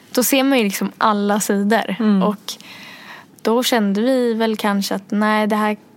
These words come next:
Speaker 1: passade nog inte riktigt. Vi var väl kanske inte riktigt menade för varandra. För det blev, ehm,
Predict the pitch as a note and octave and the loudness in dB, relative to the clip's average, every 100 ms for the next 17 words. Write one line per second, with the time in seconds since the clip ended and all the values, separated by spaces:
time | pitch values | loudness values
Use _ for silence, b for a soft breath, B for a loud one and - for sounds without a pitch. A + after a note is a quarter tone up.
0 | - - - - - B3+ - - - C4+ | -20 -20 -20 -20 -6 -4 -4 -6 -2 0
1 | C#4 A3+ F#3+ F#3 F#3+ F#3 - F#3 - - | 2 0 0 -2 -4 -4 -4 -6 -8 -10
2 | F#3+ - - - G#3+ G#3 A3 G#3+ G#3+ G#3 | -10 -10 -8 -6 -2 0 0 0 0 2
3 | A#3 C4+ G#3+ G3+ G3+ F#3+ F#3+ F#3+ F#3 - | 0 0 0 0 0 -2 -4 -6 -8 -10
4 | - G#3 G#3 G3 B3+ C4+ A#3 F3+ - F#2+ | -10 -2 0 2 2 2 2 0 -2 -4
5 | - B B B B B B - - G#3 | -6 B B B B B B -8 -2 0
6 | G3+ G#3+ G#3 F#3+ G3+ G3 F#3+ | 2 2 0 0 0 2 0